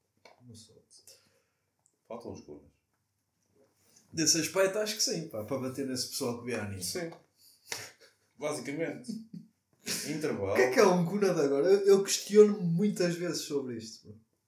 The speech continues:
Speaker 1: O que é que é um guna de agora? Eu
Speaker 2: É,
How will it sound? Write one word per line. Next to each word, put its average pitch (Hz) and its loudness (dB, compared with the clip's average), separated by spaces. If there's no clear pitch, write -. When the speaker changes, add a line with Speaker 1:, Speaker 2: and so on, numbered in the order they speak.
Speaker 1:
O - -20
que 185 -6
é 170 -2
que 196 -4
é 185 0
um 160 -4
guna 160 -6
de 151 -6
agora? 139 -4
Eu 156 -8
Speaker 2:
É, 98 -6